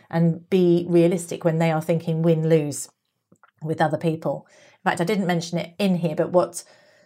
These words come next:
Covey talks about, to have a win-win mindset, you need to have the courage to think about your own wants and needs and to present those.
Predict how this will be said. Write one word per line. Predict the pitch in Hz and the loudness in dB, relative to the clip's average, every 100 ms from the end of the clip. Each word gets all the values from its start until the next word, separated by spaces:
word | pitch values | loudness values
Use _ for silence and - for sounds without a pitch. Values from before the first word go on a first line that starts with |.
| - _ - | -20 _ -6
Covey | - 208 | -2 -2
talks | 190 180 170 | 0 0 -2
about, | 170 160 - | -2 -4 -4
to | 175 | -6
have | 208 | -2
a | 202 | 0
win-win | 190 180 170 | 2 2 0
mindset, | 208 196 185 170 | 0 0 -2 -4
you | - | -2
need | 170 170 | -2 -2
to | |
have | 165 175 | -4 -4
the | 170 | -6
courage | - 277 247 202 196 - | -4 -2 0 -2 -6 -10
to | - 180 175 170 - - _ - | -2 2 2 0 -6 -20 _ -2
think | 196 | -2
about | 185 175 165 | 2 2 2
your | 175 175 | 2 2
own | 202 208 202 | 2 2 2
wants | 175 170 - | 0 -2 -2
and | 170 | 0
needs | 160 156 175 170 | 0 0 -4 -4
and | 156 | -8
to | - | -6
present | 165 160 160 165 | -6 -2 -2 0
those. | 180 147 160 165 | 0 2 -2 -4